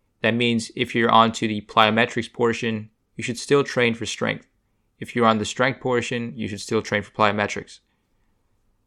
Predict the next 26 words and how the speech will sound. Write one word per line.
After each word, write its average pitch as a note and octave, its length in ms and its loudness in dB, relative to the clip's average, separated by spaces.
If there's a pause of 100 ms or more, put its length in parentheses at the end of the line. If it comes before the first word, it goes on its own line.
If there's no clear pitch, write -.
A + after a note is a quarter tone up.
(300)
One C3+ 160 4
thing D3 180 2
I - 20 2
want C3 160 6
to A#2+ 80 -2
emphasize C3+ 640 4
before B2+ 260 -2
you A#2 120 0
go A#2+ 260 8
is A2+ 220 0
that A2 420 4 (380)
the B2+ 80 -6
best C3 300 2
way C#3+ 100 2
to C#3 80 0
get A#2 200 2
better A#2 240 6
at A2 100 6
jumping A2+ 580 2
is G#2+ 200 -2
to A2 120 -4
practice A2+ 440 2
the A2 100 -2
vertical G#2+ 380 0
jump G#2 280 -2
itself. - 480 -6